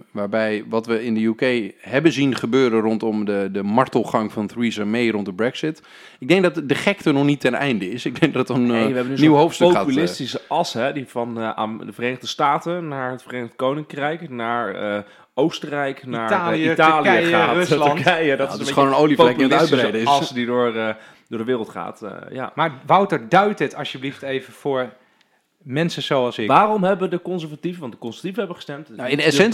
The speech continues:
Speaker 2: Britse
Speaker 1: is het zo dat er,
Speaker 2: bevolking,
Speaker 1: dat
Speaker 2: waarvoor
Speaker 1: er
Speaker 2: hebben ze voor, die,
Speaker 1: ongeveer
Speaker 2: voor
Speaker 1: wat,
Speaker 2: deze meneer met hetzelfde haar
Speaker 1: dus
Speaker 2: als
Speaker 1: iedere,
Speaker 2: Trump gestemd?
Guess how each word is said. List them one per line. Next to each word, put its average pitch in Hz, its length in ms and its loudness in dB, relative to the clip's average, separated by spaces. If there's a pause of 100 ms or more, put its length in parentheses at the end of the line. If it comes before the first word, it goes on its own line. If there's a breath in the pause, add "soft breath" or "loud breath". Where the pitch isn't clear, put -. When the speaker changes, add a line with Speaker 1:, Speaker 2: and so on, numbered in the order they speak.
Speaker 2:
Britse 175 60 8
Speaker 1:
is 160 80 2
het 160 120 2
zo 170 160 6
dat - 20 6
er, 143 60 4
Speaker 2:
bevolking, 135 260 4
Speaker 1:
dat 120 80 -12
Speaker 2:
waarvoor 151 140 4
Speaker 1:
er 208 60 4
Speaker 2:
hebben 190 180 2
ze 156 60 -12
voor, 147 120 -8
die, 180 80 4
Speaker 1:
ongeveer 170 260 2
Speaker 2:
voor 160 120 4
Speaker 1:
wat, 147 80 4
Speaker 2:
deze 147 400 2
meneer 143 260 -4
met 139 100 -4
hetzelfde 123 380 -6
haar 110 140 0
Speaker 1:
dus 110 80 -2
Speaker 2:
als - 100 0
Speaker 1:
iedere, 220 200 6
Speaker 2:
Trump 156 200 0
gestemd? - 240 -2